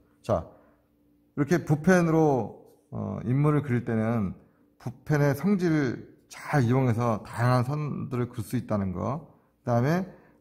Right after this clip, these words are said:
어, 항상 눈과 코와 입 순서대로 형태를 잡아서 그리면은 쉽게 그릴 수 있다는 것을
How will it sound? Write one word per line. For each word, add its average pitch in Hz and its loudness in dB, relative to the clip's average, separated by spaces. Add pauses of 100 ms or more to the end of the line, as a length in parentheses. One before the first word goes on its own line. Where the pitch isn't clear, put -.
어, 92 -6
항상 131 0 (340)
눈과 120 2
코와 143 0
입 123 -2
순서대로 131 -4
형태를 165 -2
잡아서 101 -4
그리면은 104 0 (160)
쉽게 - -8
그릴 113 -4
수 113 -6
있다는 98 -2
것을 92 -6